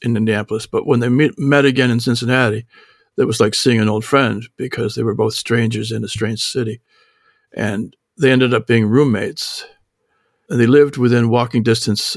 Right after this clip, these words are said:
of saloons and brothels. They both, when they could afford it, liked to, uh, have a good time.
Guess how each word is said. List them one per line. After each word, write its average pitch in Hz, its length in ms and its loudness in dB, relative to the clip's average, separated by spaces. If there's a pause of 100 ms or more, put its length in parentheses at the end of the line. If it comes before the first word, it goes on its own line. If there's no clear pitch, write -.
of 110 540 -6 (440)
saloons 123 680 2
and 110 240 -4
brothels. 107 460 -2
They 117 100 -4
both, 113 440 0
when 113 160 -2
they 110 100 -2
could 110 140 0
afford 117 320 4
it, - 160 -2 (240)
liked 101 320 -6
to, 117 300 -8
uh, 113 100 -8 (680)
have 117 180 0
a 107 40 2
good 104 200 2
time. 107 440 -2